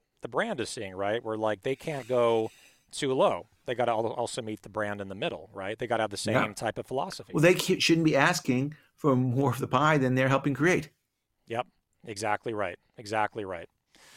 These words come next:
Speaker 1: This is all really good stuff. So the book is out. It's on
Speaker 2: It is.
Speaker 1: Amazon.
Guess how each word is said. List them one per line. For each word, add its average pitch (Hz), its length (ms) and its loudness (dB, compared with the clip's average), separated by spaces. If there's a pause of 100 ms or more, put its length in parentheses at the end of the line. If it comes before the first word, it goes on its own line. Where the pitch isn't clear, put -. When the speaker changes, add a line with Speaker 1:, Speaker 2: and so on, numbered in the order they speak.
(360)
Speaker 1:
This 170 160 2
is 196 80 -2
all 185 160 8
really 156 240 6
good 143 140 2
stuff. 110 300 2
So 135 300 4
the 117 120 0
book 147 520 2 (420)
is 123 180 0
out. 110 300 6 (800)
It's - 140 -4
on 139 220 2
Speaker 2:
It 113 100 2
is. - 60 6
Speaker 1:
Amazon. 151 440 0